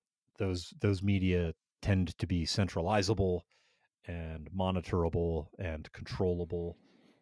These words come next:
And there are certainly geographies on planet Earth where, um, you know, people have access to the same devices they can put in their pocket, all the same kinds of tools. And there's a government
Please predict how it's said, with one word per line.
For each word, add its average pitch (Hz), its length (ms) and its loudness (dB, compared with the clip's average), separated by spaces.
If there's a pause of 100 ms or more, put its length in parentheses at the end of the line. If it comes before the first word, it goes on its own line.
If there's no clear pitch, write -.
And 80 160 -12
there 82 80 -10
are 73 40 -12
certainly 90 280 -8
geographies 80 880 -8
on 87 240 -10
planet 82 300 -8
Earth 78 360 -12 (120)
where, 78 400 -12 (600)
um, 80 460 -10 (420)
you 98 80 -10
know, 80 220 -10
people - 260 -8
have 80 240 -8
access 98 440 0
to 95 100 -4
the 78 80 -6
same 95 480 -4 (580)
devices 107 420 0
they 92 100 -2
can 92 80 -10
put - 140 -6
in - 40 -20
their 85 80 -12
pocket, 120 420 -2
all 107 140 -4
the 92 100 -8
same 101 240 -4
kinds 95 240 -4
of 85 80 -10
tools. 131 420 6 (520)
And 101 420 -2 (340)
there's 90 260 -2
a 87 40 -4
government 90 440 0